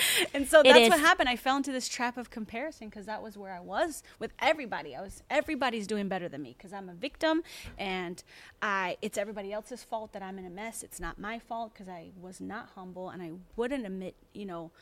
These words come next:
Speaker 1: any fault. And, uh, and th-, it was just, uh, all these hard checks, you know, because he resists the proud, and he was definitely resisting me because I was repulsive with those things.
Speaker 2: Yeah.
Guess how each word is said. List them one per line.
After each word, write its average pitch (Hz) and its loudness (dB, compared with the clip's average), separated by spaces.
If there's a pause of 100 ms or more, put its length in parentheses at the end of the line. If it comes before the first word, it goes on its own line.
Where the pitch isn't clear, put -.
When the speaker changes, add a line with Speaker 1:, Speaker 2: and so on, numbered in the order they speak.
(200)
Speaker 1:
any 196 -10
fault. 185 -10 (440)
And, 196 -6
uh, 180 -8
and 196 -8
th-, 208 -8
it 220 -6
was 247 -6
just, - -8
uh, 180 -4 (100)
all 247 -6
these 233 -10
hard 226 -10
checks, - -10 (140)
you 202 -12
know, 196 -10
because 190 -14
he 214 -12
resists 208 -6
the - -10
proud, 208 -10
and 170 -12
he 247 -10
was 190 -10
definitely 202 -8
resisting 180 -18
me 135 -18
because 160 -16
I 180 -12
was 180 -16
repulsive - -18 (360)
with - -20
those - -12
things. - -20 (220)
Speaker 2:
Yeah. 170 -2